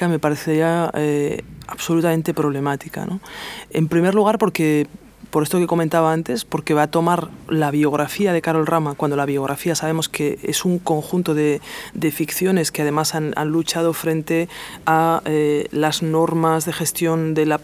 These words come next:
de la palabra en la sociedad de Turín, y por lo tanto es, tenemos que pensarlas muy cautelarmente,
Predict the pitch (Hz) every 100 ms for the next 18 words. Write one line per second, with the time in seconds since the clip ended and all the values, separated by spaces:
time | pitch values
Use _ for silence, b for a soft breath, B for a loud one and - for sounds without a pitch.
0 | - - 160 151 156 156 165 156 151 151
1 | 151 147 151 160 151 147 151 185 247 B
2 | B B B - 147 139 147 160 - -
3 | 143 - 190 - 165 160 160 - 151 -
4 | 160 160 165 165 156 165 160 156 160 160
5 | 151 151 151 156 233